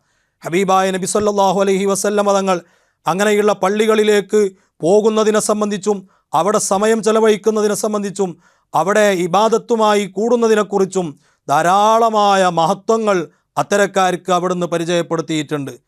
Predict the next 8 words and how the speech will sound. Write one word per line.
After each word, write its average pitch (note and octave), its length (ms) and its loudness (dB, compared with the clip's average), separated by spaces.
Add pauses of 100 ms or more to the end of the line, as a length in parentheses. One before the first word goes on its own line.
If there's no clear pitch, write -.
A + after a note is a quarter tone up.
(340)
തിരുനബി F3+ 300 -2
സല്ലല്ലാഹു G3 540 0
അലൈഹി G3 260 0
വസല്ലമ G3+ 480 0
തങ്ങൾ G3 260 0 (400)
അവിടുന്ന് F#3+ 580 0 (260)
നമ്മെ F3 220 0
പഠിപ്പിക്കുന്നുണ്ട്, F3+ 880 0